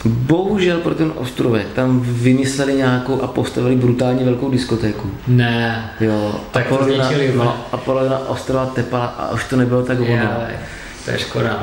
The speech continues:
Speaker 2: no.
Speaker 1: Ale furt to bylo dobrý.
Speaker 2: Aha.
Speaker 1: Takže kolipé v Thajsku je top.
Speaker 2: Já jsem si říkal právě po návštěvě toho ostrůvku, kde akorát se jezdilo, tam byl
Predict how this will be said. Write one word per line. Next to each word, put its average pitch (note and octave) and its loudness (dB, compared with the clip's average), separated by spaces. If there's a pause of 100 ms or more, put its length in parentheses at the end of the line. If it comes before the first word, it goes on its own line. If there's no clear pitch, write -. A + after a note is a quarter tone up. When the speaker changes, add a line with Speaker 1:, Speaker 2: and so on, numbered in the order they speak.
Speaker 2:
no. A2+ -6
Speaker 1:
Ale B2 2
furt B2 0
to B2+ 2
bylo A#2+ 2
dobrý. A2 2 (220)
Speaker 2:
Aha. B2+ -4 (280)
Speaker 1:
Takže A2 0 (800)
kolipé C#3+ 2
v B2+ -4
Thajsku A#2 0
je G#2 0 (720)
top. F#2+ -2 (640)
Speaker 2:
Já A#2 0
jsem B2 2
si B2 0
říkal B2 -2
právě B2 -2
po B2 -2
návštěvě B2 0
toho B2 0
ostrůvku, B2 -2
kde A#2+ 0
akorát A#2 -2
se B2 -4
jezdilo, A#2 0
tam A2+ 0
byl A2 -6